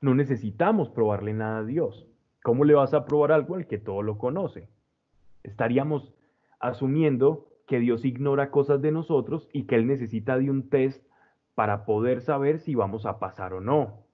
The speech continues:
La prueba es la dificultad de la vida del camino del Sinaí frente a la revelación o el conocimiento que nosotros tenemos de Dios. Escucha bien esto que te estoy diciendo.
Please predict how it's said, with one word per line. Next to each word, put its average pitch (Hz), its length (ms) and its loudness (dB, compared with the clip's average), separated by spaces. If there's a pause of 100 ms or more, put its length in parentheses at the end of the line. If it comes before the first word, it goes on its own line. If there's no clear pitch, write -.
(720)
La 110 320 2
prueba 143 420 4
es 143 400 0 (580)
la 135 240 0
dificultad 175 960 -2
de 120 160 -2
la 110 160 0
vida 117 540 -2 (100)
del 113 340 -2
camino 165 500 -2
del 190 120 0
Sinaí 180 600 -2 (280)
frente 196 580 2
a 175 80 0
la 170 160 -2
revelación 170 800 -4
o 156 100 0
el 123 100 0
conocimiento 123 760 -4
que 127 100 -4
nosotros 113 440 -4
tenemos 104 360 -2
de 98 140 0
Dios. 113 420 2 (760)
Escucha 135 380 0
bien 147 220 2
esto 143 260 -2
que 117 100 -8
te 107 120 -14
estoy 101 200 -12
diciendo. 101 560 -2